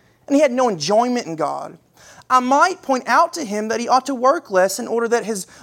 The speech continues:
bodily health might not suffer, and he would gather strength for his inner man by reading the Word of God, by meditating over it and praying. The reply, however, I generally found to be something like this: 'But if I work less, I do not earn enough to support my family.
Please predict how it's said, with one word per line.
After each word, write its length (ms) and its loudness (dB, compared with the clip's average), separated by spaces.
bodily 600 2
health 260 2
might 160 -2
not 220 -4
suffer, 540 -4
and 100 -6
he 100 0
would 180 -2
gather 280 4
strength 380 -2
for 80 -2
his 160 -2
inner 200 -4
man 360 -2
by 100 4
reading 320 -4
the 80 -6
Word 260 2
of 120 -6
God, 320 2
by 80 0
meditating 680 -4
over 180 -2
it 80 -4
and 80 -8
praying. 520 -6
The 80 -8
reply, 400 0
however, 520 0
I 120 0
generally 420 -6
found 320 -4
to 80 -12
be 100 -6
something 360 -6
like 200 -6
this: 560 -2
'But 200 2
if 80 2
I 40 6
work 360 4
less, 340 4
I 60 -6
do 100 -8
not 180 -4
earn 220 -4
enough 600 -2
to 60 -18
support 360 -2
my 120 2
family. 680 0